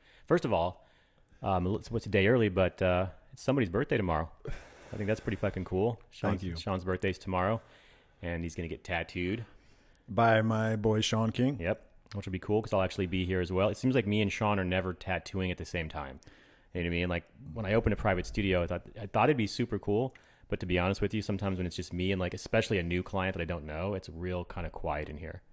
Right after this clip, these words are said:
Speaker 1: you know? So it'll be, there's a, there's a good energy. Like, when I come in and, like, when you're getting tattooed by Sean and Sean's here and, like, I'm tattooing my client, there's just a better energy in general. And I, I just, I don't know.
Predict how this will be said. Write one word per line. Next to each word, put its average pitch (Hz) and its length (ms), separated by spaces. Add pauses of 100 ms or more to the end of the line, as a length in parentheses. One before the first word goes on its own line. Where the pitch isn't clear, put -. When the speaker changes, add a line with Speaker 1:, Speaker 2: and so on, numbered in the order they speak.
Speaker 1:
you 95 80
know? 80 160 (480)
So 92 200
it'll 90 140
be, - 240
there's 107 160
a, 117 40
there's 120 280
a 127 40
good 120 140
energy. 107 420
Like, 90 160
when 92 80
I 90 40
come 98 200
in 98 120
and, 87 80
like, 82 120
when 87 120
you're 98 100
getting 92 220
tattooed 95 340
by 87 120
Sean 87 340
and 82 100
Sean's 87 320
here 90 240
and, 87 80
like, 80 160
I'm 82 140
tattooing 87 440
my 80 120
client, 87 320
there's 98 100
just 104 160
a 104 60
better 92 300
energy 87 420
in 82 120
general. 80 440 (480)
And 87 120
I, - 60
I 90 40
just, 87 200
I 95 60
don't 92 80
know. 78 160